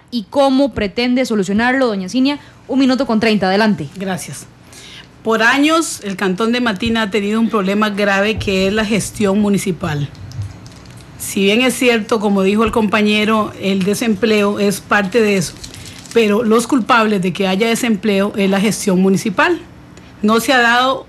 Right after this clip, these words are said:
Speaker 2: una buena gestión y entonces las personas carecen. Hoy por hoy tenemos nosotros el, el, un veintidós por ciento de mujeres que son jefas del hogar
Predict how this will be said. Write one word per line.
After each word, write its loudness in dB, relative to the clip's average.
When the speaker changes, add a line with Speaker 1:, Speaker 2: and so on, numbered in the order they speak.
Speaker 2:
una 0
buena 0
gestión 0
y 2
entonces 2
las 0
personas -2
carecen. -2
Hoy 2
por 2
hoy 2
tenemos 0
nosotros 0
el, -2
el, -2
un 2
veintidós 2
por 0
ciento 0
de 2
mujeres 2
que -2
son 0
jefas 0
del 2
hogar 2